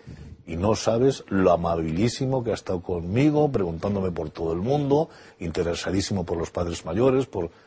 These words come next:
bueno, metidísimo". Bueno, pero, pero hay otra, otra cosa que yo aprovecho aquí para, para decirla, y es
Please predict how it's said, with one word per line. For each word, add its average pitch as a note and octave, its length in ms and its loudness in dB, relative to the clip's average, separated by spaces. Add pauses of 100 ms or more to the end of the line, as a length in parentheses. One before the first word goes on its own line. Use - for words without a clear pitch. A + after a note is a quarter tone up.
(320)
bueno, - 240 -8
metidísimo". E2 840 -6
Bueno, C#2 180 -8 (760)
pero, F#2 240 0
pero F2 160 2
hay G2+ 60 6
otra, B2 340 4
otra F2+ 200 -2
cosa - 260 0
que - 160 -8
yo F2 80 4
aprovecho F2 400 0
aquí E2 160 -4
para, C#2+ 340 -2
para - 240 -6
decirla, - 520 2 (220)
y E2+ 140 -4
es - 240 -8